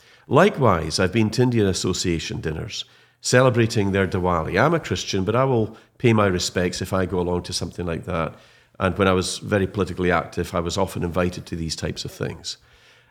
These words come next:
Um, the, and the Sikh community, the Sikh community are a very proud community. You know, the,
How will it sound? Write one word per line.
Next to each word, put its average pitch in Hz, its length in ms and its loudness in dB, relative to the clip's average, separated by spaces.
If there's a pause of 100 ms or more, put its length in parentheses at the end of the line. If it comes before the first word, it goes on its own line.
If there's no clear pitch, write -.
(120)
Um, 104 320 4 (300)
the, 113 440 4
and 120 140 6
the 110 40 2
Sikh - 300 -2
community, 90 500 -2
the 98 120 0
Sikh - 280 -2
community 160 400 2
are - 20 2
a - 20 2
very 120 160 4
proud 135 380 4
community. - 440 -4
You 101 60 0
know, 120 140 4
the, 113 140 2